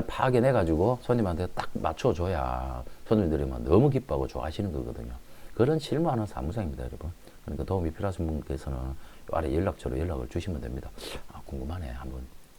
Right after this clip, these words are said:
볼까? 이, 이거하고는 상관없지만 현대 리버빌, 어, 인테리어 십삼 층 일억 열아홉 평짜리를 받았거든요. 큐브 이겁니다. 어,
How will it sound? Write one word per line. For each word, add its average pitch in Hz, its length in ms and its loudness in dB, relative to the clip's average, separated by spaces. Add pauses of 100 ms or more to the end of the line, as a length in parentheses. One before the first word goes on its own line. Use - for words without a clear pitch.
(120)
볼까? 60 480 -10
이, 92 280 -2 (420)
이거하고는 95 360 0
상관없지만 76 680 -2 (1400)
현대 80 300 -4
리버빌, 82 800 0 (1300)
어, 62 320 -12 (100)
인테리어 78 480 -4 (3000)
십삼 - 400 0
층 117 140 0
일억 101 280 2
열아홉 110 220 2
평짜리를 71 360 0
받았거든요. 65 540 -6 (140)
큐브 120 320 2
이겁니다. 82 420 -2 (920)
어, 95 180 -10